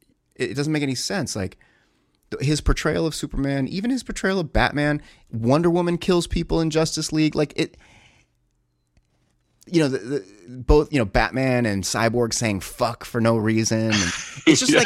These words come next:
Speaker 1: like, what's, how does this serve the characters? How does this serve the fans watching? It doesn't make any sense to me. I, I just, I, I, I don't like him.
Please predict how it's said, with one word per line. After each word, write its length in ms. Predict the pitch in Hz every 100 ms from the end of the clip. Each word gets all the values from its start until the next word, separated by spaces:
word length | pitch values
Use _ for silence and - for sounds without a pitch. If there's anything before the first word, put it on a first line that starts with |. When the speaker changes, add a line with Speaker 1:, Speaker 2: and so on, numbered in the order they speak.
| -
Speaker 1:
like, 220 | - - - - - - 160 - -
what's, 480 | 143 143 294 - - _ _ _ _ _ _ _ _ _
how 240 | - 170 233
does 180 | 226 175
this 180 | 180
serve 440 | - - 147 147 135
the 60 |
characters? 520 | 117 135 139 131 127 120
How 100 | 131
does 140 | 135
this 140 | 131
serve 300 | - 127 123
the 80 | 113
fans 380 | 101 117 113 107
watching? 300 | 110 110 -
It 80 | 120
doesn't 180 | 160 147
make 120 | 143
any 140 | 127
sense 340 | 113 107 95 -
to 80 | -
me. 80 | - - 98
I, 60 |
I 20 | 87
just, 200 | 101 -
I, 120 | 87 -
I, 80 | 98 -
I 80 | - -
don't 180 | 95 85
like 220 | 78 -
him. 200 | - -